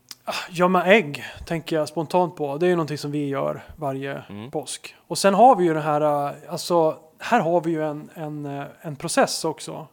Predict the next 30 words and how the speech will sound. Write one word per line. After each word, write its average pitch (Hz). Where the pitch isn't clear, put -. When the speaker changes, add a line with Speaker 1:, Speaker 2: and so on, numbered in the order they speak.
Speaker 1:
En 165
väldigt 170
tydlig 170
Speaker 2:
Mm. 160
Speaker 1:
process. -
Vi 160
som 151
jobbar 147
inom 143
I 156
T 147
är 139
ju 135
intresserade 139
av 139
processer. 147
Och 143
gamification 160
är 160
också 170
en 208
process 147
då. 147
Det 139
här 143
med 143
Speaker 2:
Mm. 107
Speaker 1:
att, 156
eh, 143
eh, 139